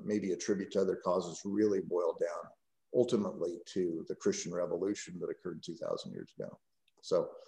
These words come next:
that's one. And then the, the, there's another one, uh, called Free of Charge that, um, a theologian named Miroslav Volf wrote.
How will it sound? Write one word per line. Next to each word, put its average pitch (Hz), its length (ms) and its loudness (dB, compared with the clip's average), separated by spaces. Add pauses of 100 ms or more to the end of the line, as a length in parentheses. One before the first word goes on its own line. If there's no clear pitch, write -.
(140)
that's 131 220 10
one. 127 260 12
And 110 100 10
then 110 140 10
the, 101 260 8
the, 110 220 8 (1300)
there's 139 180 12
another 143 300 12
one, 131 400 12
uh, 117 260 12
called - 340 12
Free 135 220 10
of 107 140 12
Charge 107 580 12
that, 104 160 10 (200)
um, 101 360 6 (320)
a 120 60 4
theologian 113 500 10
named 101 220 4
Miroslav 104 560 8
Volf 113 260 10 (280)
wrote. 143 320 8